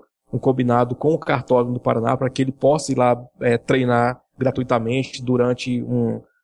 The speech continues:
um número de horas, entendeu? Se o cara for do Rio de Janeiro, nós temos lá também Volta Redonda, que vai poder participar. Se for aqui do Nordeste, a gente também tem aqui do, do, do Pernambuco, então a gente tá fazendo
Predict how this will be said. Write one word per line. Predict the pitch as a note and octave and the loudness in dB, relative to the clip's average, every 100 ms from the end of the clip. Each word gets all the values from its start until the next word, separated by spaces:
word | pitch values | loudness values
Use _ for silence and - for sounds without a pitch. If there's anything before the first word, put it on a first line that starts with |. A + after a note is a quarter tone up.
| _ - | _ 0
um | |
número | B2+ B2+ C3+ | 2 4 2
de | B2+ C3 | 2 4
horas, | B2 A#2+ A2 A2 | 4 4 0 -6
entendeu? | G#2+ G#2+ A2 B2 | -8 -4 -2 -2
Se | - | -2
o | |
cara | B2+ B2 | -2 -2
for | - B2+ | -2 -4
do | B2 B2+ | -2 -2
Rio | A2+ B2 | 0 0
de | A#2+ | 0
Janeiro, | B2 B2+ C#3 D3 _ _ _ | 0 2 2 0 _ _ _
nós | - A#2 | -10 -8
temos | - C3 A#2+ | -2 0 2
lá | A#2+ | 2
também | B2 B2+ A#2+ B2 B2+ | 2 0 2 2 0
Volta | A#2 B2 A#2+ | 0 -2 0
Redonda, | A#2+ A#2+ C3+ C#3 C3 | 0 2 4 4 0
que | - | -2
vai | A#2 | -2
poder | A#2 A#2+ | -2 -4
participar. | A#2 A#2+ - - A#2+ | -2 -4 -6 -2 -2
Se | - | -2
for | - | -2
aqui | F3 F3 | -2 0
do | D#3+ | 2
Nordeste, | C#3+ B2+ C#3 C#3+ - - _ _ _ | 4 4 4 2 -6 -18 _ _ _
a | - | -2
gente | A2+ C3 - | 0 0 0
também | C3+ C3 C3 | 2 4 2
tem | C#3 | 2
aqui | C3 C3+ | 0 0
do, | C3+ C3 A#2+ | 2 2 2
do, | A#2+ A#2 A#2+ B2 | 2 0 -2 -4
do | |
Pernambuco, | B2 C#3 C3+ C3 C#3+ C3 | 0 2 2 2 0 0
então | A#2+ B2 | 0 0
a | B2+ | 2
gente | C#3 | 0
tá | - C3 | 0 0
fazendo | C3+ B2+ C3+ C3+ | 0 0 0 0